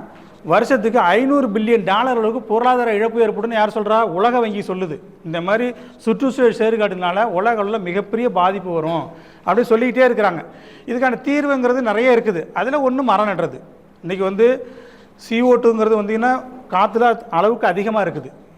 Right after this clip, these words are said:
இதை வந்து வெளியிடுற நிறுவனங்கள் வந்து முதல்ல கம்பெனிகள் வந்து தடுக்க, கட்டுப்படுத்தணும். அது ஒரு பக்கம் போயிட்டு இருக்கு. ஆனா ஏற்கனவே இருக்க சி ஓ டூவை அப்சர்வ் பண்றதுக்கு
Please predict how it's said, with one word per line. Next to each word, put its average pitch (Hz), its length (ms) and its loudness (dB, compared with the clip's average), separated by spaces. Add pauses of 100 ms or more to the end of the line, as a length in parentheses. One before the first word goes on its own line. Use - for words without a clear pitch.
(140)
இதை 220 220 0
வந்து 214 200 0 (880)
வெளியிடுற 254 480 4
நிறுவனங்கள் 247 480 2
வந்து 214 200 -4
முதல்ல 202 220 2 (300)
கம்பெனிகள் 226 420 0
வந்து 214 200 -2
தடுக்க, 185 240 -2 (380)
கட்டுப்படுத்தணும். 196 640 -2
அது 180 220 0
ஒரு 202 60 -2
பக்கம் 208 280 -2
போயிட்டு 190 220 -2
இருக்கு. 156 220 -6
ஆனா 208 140 2 (540)
ஏற்கனவே 262 340 4
இருக்க 247 240 -2
சி 240 140 -2
ஓ 240 100 6 (100)
டூவை 185 240 2 (1800)
அப்சர்வ் 226 380 2
பண்றதுக்கு 233 400 -2